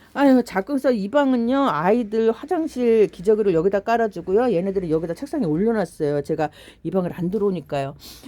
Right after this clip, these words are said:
이거 우리 사장님이 준 체리토스거든요. 이거 처음 만나서 준 건데요. 겁나 잘 자라요. 와, 얘 아직, 우리 사장님 만난 지가 벌써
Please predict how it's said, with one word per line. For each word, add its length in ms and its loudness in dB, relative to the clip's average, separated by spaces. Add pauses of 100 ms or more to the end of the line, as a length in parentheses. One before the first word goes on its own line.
이거 120 4
우리 200 4
사장님이 480 -2
준 240 -2
체리토스거든요. 920 0
이거 140 2
처음 260 -4 (140)
만나서 400 2
준 180 -4
건데요. 720 2 (380)
겁나 380 4
잘 200 2
자라요. 480 6
와, 400 6 (100)
얘 80 0
아직, 480 -2
우리 200 -6
사장님 360 -8
만난 300 -4
지가 220 -2
벌써 460 -2